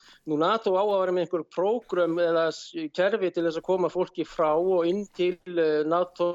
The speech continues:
eða Finnlands eða einhverja svæða ef til borgarastyrjaldar eða styrjaldar kemur í Rússlandi. Síðan þegar að, te-, te-, þegar að leita, hérna, þegar að, eh, til kemur í neyð,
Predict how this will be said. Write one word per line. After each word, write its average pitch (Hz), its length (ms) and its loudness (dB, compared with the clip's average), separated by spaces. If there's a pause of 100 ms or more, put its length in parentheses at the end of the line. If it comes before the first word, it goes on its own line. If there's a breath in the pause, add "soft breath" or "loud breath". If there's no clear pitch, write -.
(120)
eða 156 160 2
Finnlands 170 480 -2
eða 160 140 -2
einhverja 160 180 -4
svæða 175 380 0 (400 soft breath)
ef 190 260 0
til 165 80 2
borgarastyrjaldar 170 960 0
eða 156 160 0
styrjaldar 170 480 -2
kemur 170 320 0
í 165 160 0
Rússlandi. 151 560 -2 (220 soft breath)
Síðan 214 340 0
þegar 190 220 2
að, - 60 -6
te-, 190 120 0
te-, 190 240 -2
þegar 185 240 2
að 170 160 2
leita, 185 320 -2
hérna, 175 400 0
þegar 165 380 2
að, 156 180 -2
eh, 156 200 2 (100)
til 180 220 0
kemur 175 580 0 (600)
í 190 140 0
neyð, 175 540 0